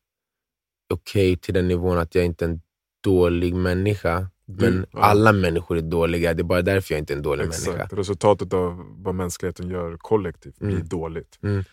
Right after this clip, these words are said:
Speaker 1: Så
Speaker 2: Men
Speaker 1: det gör ju mig till en del av en dålig grej. Så på ett sätt gör det ju. Men alla är, nästan alla är så dåliga. Därför,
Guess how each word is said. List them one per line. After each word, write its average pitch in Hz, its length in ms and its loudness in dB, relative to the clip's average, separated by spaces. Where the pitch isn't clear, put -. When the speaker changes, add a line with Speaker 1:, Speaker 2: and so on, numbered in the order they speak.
Speaker 1:
Så 98 140 -2
Speaker 2:
Men 92 80 4
Speaker 1:
det 107 120 8
gör 113 240 8
ju 104 140 6
mig 95 280 2
till 92 180 -2
en 87 120 0
del 92 200 2
av 87 100 0
en 87 80 -2
dålig 92 240 0
grej. 98 100 4
Så 90 120 -4
på - 140 -4
ett - 200 -4
sätt 92 220 -2
gör 110 200 6
det 90 80 0
ju. 80 260 -4
Men 95 300 -2
alla 117 320 8
är, 95 80 4
nästan 107 320 0
alla 117 200 8
är 101 60 8
så 90 100 -4
dåliga. 82 340 2
Därför, 95 400 0